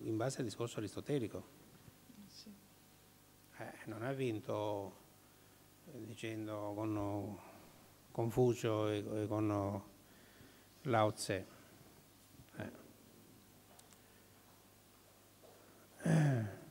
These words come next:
Speaker 1: va bene. Però lo so che se voi andate avanti, allora sentiamo Bruni,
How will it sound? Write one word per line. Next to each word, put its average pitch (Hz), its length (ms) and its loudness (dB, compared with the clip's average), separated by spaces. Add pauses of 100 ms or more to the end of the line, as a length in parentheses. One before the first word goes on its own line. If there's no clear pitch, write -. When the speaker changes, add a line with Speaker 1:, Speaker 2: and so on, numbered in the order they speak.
Speaker 1:
va 170 240 0
bene. 104 320 -2 (1600)
Però 160 200 10
lo 156 80 10
so 175 160 12
che 143 100 8
se 139 160 6
voi 170 140 12
andate 156 240 10
avanti, 160 520 10
allora 131 440 8
sentiamo 170 440 12
Bruni, 156 460 12